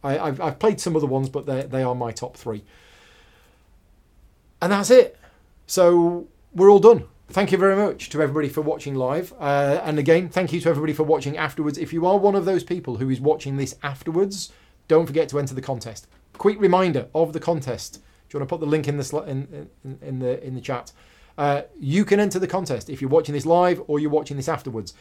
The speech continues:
Even if you're watching this video in three weeks' time, you can still enter the contest. The contest closes the day of the next live Q and A that I can tell you now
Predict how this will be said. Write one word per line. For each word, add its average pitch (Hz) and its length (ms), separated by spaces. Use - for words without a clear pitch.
Even 214 260
if 220 160
you're 208 100
watching 185 380
this 165 140
video 139 440
in 139 240
three 175 460
weeks' 202 320
time, 180 540
you 151 120
can 160 140
still 156 240
enter 139 160
the 131 80
contest. 120 420
The 131 80
contest 202 500
closes 160 880
the 135 100
day 143 580
of 131 180
the 135 100
next 156 280
live 147 240
Q 139 220
and 131 80
A 110 220
that 135 80
I 135 100
can 135 140
tell 185 200
you 170 100
now 147 360